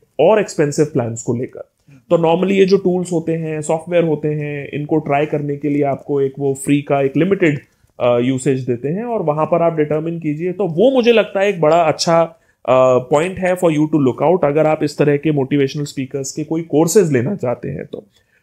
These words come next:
दूसरी बात है, अगर आपको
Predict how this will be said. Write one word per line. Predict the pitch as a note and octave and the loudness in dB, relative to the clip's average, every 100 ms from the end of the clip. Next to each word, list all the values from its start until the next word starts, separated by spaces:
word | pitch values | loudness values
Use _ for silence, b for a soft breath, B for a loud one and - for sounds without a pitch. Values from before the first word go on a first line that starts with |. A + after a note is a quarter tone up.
| _ C#3+ | _ 4
दूसरी | G3+ D4 D4+ | 4 6 4
बात | E3+ B2 | 4 0
है, | C#3+ A3 _ _ _ _ _ _ _ _ - | -8 -12 _ _ _ _ _ _ _ _ -2
अगर | - C4 D#4 - | 2 4 4 2
आपको | D#3+ F3 - G#3+ A3 B3+ - | 0 -2 -2 2 4 2 -4